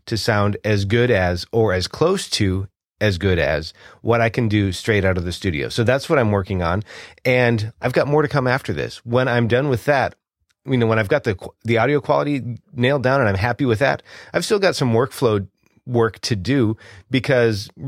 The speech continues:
publishing from my phone only to WordPress and to Libsyn and stuff like that, there's still some challenges I'm facing. So today will not be a totally mobile only experience for me because when I'm done and I get everything published and check the audio quality,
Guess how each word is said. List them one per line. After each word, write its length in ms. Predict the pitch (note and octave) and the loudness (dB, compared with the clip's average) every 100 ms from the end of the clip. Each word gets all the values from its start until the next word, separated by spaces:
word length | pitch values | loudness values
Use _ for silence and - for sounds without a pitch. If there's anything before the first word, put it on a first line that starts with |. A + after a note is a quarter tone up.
| - - | -8 -2
publishing 460 | E3+ F3 - B2 | 0 2 2 0
from 360 | G2+ A#2+ A2 G#2 | 0 0 2 2
my 140 | G2+ | 0
phone 340 | G2 C3+ B2 A#2 | 2 2 2 0
only 420 | A#2 A#2+ A#2 A2+ - | 0 2 2 0 -6
to 240 | - G#2 | -2 -2
WordPress 640 | F#2+ A2 G#2 A2+ G2 G2 G2 | 2 0 0 2 2 0 -2
and 120 | F2+ | -4
to 80 | F#2 | -4
Libsyn 340 | F#2+ F#2 A2+ | -4 -2 0
and 100 | G2 | 0
stuff 180 | F#2 G2+ | 0 -2
like 140 | G#2 F#2 | -2 0
that, 220 | A2+ - - - _ | 0 -2 -10 -20 _
there's 200 | D3+ C#3 | -2 0
still 280 | - F#3+ G#3 | -2 0 0
some 200 | - F3+ | 0 -2
challenges 640 | - A2+ A2 A2+ A2+ G2+ - | 0 0 2 2 0 -2 -4
I'm 360 | A2+ A2+ A2 G#2 | 0 2 2 0
facing. 480 | - A#2 F#2+ E2+ D2+ | -2 -2 0 -4 -4
So 240 | A#2+ G#2+ | -2 -2
today 320 | - C#3 C3+ | 0 0 2
will 140 | D#3+ A#2+ | 2 2
not 180 | A#2 | 2
be 140 | A2+ G#2+ | 2 0
a 60 | |
totally 580 | F#2 - D3+ D#3+ D#3+ D#3+ - | 0 0 0 2 0 -2 -4
mobile 320 | B2 B2 B2 | -2 0 0
only 280 | A2+ A2+ A2+ | 0 0 0
experience 460 | G#2 - A#2+ A#2+ A#2+ | -2 -2 0 0 -2
for 200 | - G2 | -6 -4
me 220 | G2 A2+ _ _ A2+ | -4 -6 _ _ -4
because 260 | A2+ G#2+ | -2 0
when 100 | A2+ | 2
I'm 140 | G#2 A2 | 0 2
done 280 | A2+ A2+ | 2 2
and 120 | G#2 G#2 | 0 0
I 80 | |
get 140 | G2+ G#2+ | 2 0
everything 300 | G#2+ G#2+ F#2+ | 0 0 0
published 440 | A#2+ A2+ A2+ - | 0 0 -2 -4
and 160 | F#2 F#2+ | -6 -2
check 240 | A#2+ A2 | -2 -2
the 140 | A2+ G2+ | 0 2
audio 280 | A2 G#2 | 2 0
quality, 460 | F#2+ G2+ F#2+ G2 | 0 0 2 0